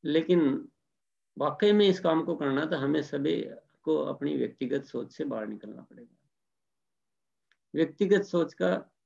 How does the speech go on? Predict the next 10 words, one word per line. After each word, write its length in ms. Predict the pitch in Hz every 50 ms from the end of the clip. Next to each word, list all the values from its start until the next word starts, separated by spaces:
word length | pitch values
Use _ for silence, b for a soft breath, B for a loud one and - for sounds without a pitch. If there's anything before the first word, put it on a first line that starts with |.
| _ _ _ _ -
सिस्टम 300 | 160 147 147 - 170 170
ही 80 | 165 151
नहीं 240 | 139 127 123 110 101
है, 160 | - - - _ _ _ _ _ _ _ _ _ _ _ _ _ _ _ _ _ _ _ _ _ _ _ _ _ _ _ _ _ _ _ _ _ _ _ -
ये 120 | 165 180 190
राष्ट्रीय 420 | 175 156 143 143 - - 175 165
सोच 280 | 139 - 147 139 - -
का 140 | - 143
सिस्टम 380 | 135 - - 131 - _ - 120
है। 160 | 104 - -